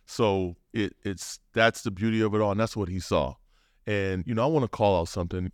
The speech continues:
eh, take the time to call out something. Number one, Ryan and, and Jay-Z. So, um, they made this an initiative to bring more color into this organization.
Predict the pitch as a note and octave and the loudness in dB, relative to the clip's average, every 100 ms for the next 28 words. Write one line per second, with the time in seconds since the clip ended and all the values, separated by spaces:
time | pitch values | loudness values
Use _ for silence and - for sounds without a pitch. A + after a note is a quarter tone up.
0 | - - - G#2 - G2+ F2 F2 F2 E2+ | -8 -10 -4 -2 -2 -2 -2 0 0 -2
1 | F2+ D#2+ E2+ F2+ G2+ G2+ G2+ F2 F2 F#2+ | -4 -4 -2 0 2 2 2 2 0 0
2 | G2 G2 G2 _ _ _ _ _ - F#2 | -2 -4 -6 _ _ _ _ _ -2 0
3 | F2 E2+ F2+ E2+ E2 F2+ F2+ E2 D#2 D2+ | 2 0 -2 0 2 2 2 2 0 0
4 | - F2 E2 E2 _ _ _ _ _ _ | 2 4 2 -2 _ _ _ _ _ _
5 | - F#2 F2 E2 D#2 D2+ - _ _ _ | -2 2 2 2 -2 -6 -12 _ _ _
6 | _ _ _ E2+ G#2 A#2+ B2+ A2+ F2 _ | _ _ _ 0 2 4 2 -2 -6 _
7 | _ _ _ _ - F#2 G#2+ A2 G2 G2+ | _ _ _ _ -8 0 2 2 2 0
8 | G2 F2+ F2+ F#2 G2 - D#2+ E2 - E2+ | 0 0 0 0 -4 -4 -4 -4 -4 -2
9 | F2+ F2+ E2+ F2+ F2+ E2 - F2 E2 D#2 | 0 2 2 2 2 2 2 2 0 -6
10 | - - E2+ E2+ E2+ D#2+ - _ F#2 - | -14 -4 -2 -2 -2 -4 -6 _ -8 0
11 | E2+ E2 D#2 D#2 - | 0 0 -2 -4 -6